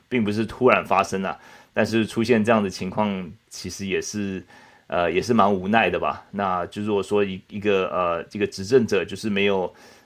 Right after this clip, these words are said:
呃，没有这样子一个远见的话，政策，政治远见的话，那其实受苦的还是居民吧。那希望不要再放无薪假了，因为如果说到最后的一个钱不够的话，他可能就会拿这个州，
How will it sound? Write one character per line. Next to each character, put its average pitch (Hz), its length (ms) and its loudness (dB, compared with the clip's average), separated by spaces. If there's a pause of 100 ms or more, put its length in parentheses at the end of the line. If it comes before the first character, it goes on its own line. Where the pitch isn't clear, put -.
呃， 82 560 -2
没 107 100 2
有 107 100 4
这 101 140 0
样 104 160 2
子 98 80 -6
一 101 40 -4
个 101 60 0
远 95 300 -2
见 117 180 4
的 92 80 -2
话， 92 140 -2
政 120 180 -2
策， 117 140 2 (240)
政 113 180 2
治 113 200 -4
远 95 200 -4
见 95 220 -2
的 73 80 -8
话， 90 280 -2
那 98 180 -2
其 - 160 -12
实 95 160 -10
受 107 240 4
苦 90 200 -8
的 73 120 -8
还 80 120 -8
是 95 340 -10
居 107 200 -2
民 87 220 -4
吧。 62 180 -12 (400)
那 78 360 -6
希 - 180 -2
望 117 180 8
不 98 80 0
要 98 140 8
再 101 340 2 (160)
放 95 220 0
无 95 100 -8
薪 107 240 0
假 98 220 4
了， 82 100 -2
因 92 160 -2 (120)
为 104 80 0
如 107 120 2
果 101 220 2
说 107 260 2 (320)
到 110 160 8
最 110 220 6
后 113 160 6
的 98 100 4
一 98 120 2
个 90 200 0
钱 101 240 -2
不 104 80 -2
够 107 200 4
的 98 80 4
话， 104 160 4
他 101 100 -2
可 95 160 -8
能 85 100 -8
就 98 120 -4
会 101 80 -4
拿 87 200 -2
这 92 140 -8
个 92 100 0
州， 107 280 0